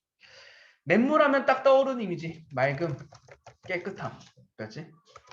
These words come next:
역시나 이게 기파랑의 성품 비유한 거죠. 깨끗하고 맑은 성품.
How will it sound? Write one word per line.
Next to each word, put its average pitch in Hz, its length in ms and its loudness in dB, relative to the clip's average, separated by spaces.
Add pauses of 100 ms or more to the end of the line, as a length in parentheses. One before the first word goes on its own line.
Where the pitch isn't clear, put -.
(520)
역시나 214 500 4
이게 226 480 2 (720)
기파랑의 147 680 -6 (760)
성품 220 380 -8
비유한 139 380 -8
거죠. 131 240 -12 (420)
깨끗하고 302 400 -2
맑은 151 300 -4
성품. 131 320 -12